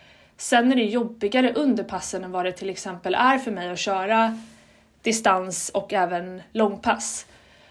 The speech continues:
Så, eh, det är ju mer i stunden där jag känner att det,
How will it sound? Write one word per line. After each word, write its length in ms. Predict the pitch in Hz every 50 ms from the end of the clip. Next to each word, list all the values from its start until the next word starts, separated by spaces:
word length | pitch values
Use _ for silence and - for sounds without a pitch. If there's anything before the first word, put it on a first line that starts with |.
| _ _
Så, 520 | - - - - 233 214 208 196 196 196 196
eh, 360 | 196 196 190 196 196 196 202 220 - -
det 140 | 185 -
är 40 | 226
ju 60 | 226
mer 180 | 233 233 202 185
i 80 | - -
stunden 680 | - - - - 320 311 269 202 175 - 180 175 180
där 120 | 180 180 180
jag 120 | 180 175
känner 340 | - - 175 180 180 175 175
att 200 | 180 180 - - -
det, 360 | 190 185 180 180 180 180